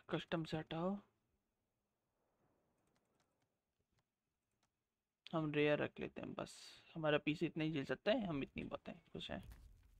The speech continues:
इसमें वी sync का भी तो option होता है रे, कहाँ है, किधर है? Virtual synchronization video में होता होगा। फ्रेम रेट lock।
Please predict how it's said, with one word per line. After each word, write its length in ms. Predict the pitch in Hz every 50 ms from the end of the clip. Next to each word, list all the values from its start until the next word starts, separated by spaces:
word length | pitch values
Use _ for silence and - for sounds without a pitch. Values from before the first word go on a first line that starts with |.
| - - _ _ _ _ _ _ _ _ _ _ _ _ _ _ _ _ _ _ _ _ _ _ _ _ _ _ _ _ _ _ _ _ _ _ _ _ _ _ _ _ _ _ _ _ -
इसमें 200 | 190 - 233 208
वी 260 | 165 - - - 175
sync 260 | 190 - 196 190 202 -
का 80 | 208
भी 140 | 226 - 233
तो 100 | - 214
option 280 | - - - - 131 -
होता 200 | - - - -
है 60 | -
रे, 160 | - - 226 - _ _ _ - -
कहाँ 120 | - -
है, 140 | - 196 - _ _ _ _ _ _ _ -
किधर 200 | - 156 - 160
है? 80 | 175 - _ _ _ _ _ _ _ _ _ _ _ _ _ _ _ _ _ _ _ _ _ _ _ _ _ _ _ _ _ _ _ _ _ _ _ _ _ _ _ _ _ _ _ _ _ _ _ _ _ _ _ _ _ _ _ _ _ _ _ _ _ _ _ _ _ _ _ _ _ _ -
Virtual 380 | 170 165 - - - 190 190 185
synchronization 1200 | 185 - 175 170 - - 175 170 175 170 165 165 165 165 - - 175 170 170 165 160 151 151 160 _ _ _ _ _ _ _ _ _ -
video 260 | 160 160 156 160 160
में 100 | 160 160 151
होता 200 | 147 - 147 139
होगा। 300 | 143 147 151 143 - - _ _ _ _ _ _ _ _ _ _ _ _ _ _ _ _ _ _ _ _ _ -
फ्रेम 240 | - 170 165 160 156
रेट 200 | 156 151 - -
lock। 320 | 151 151 147 151 - -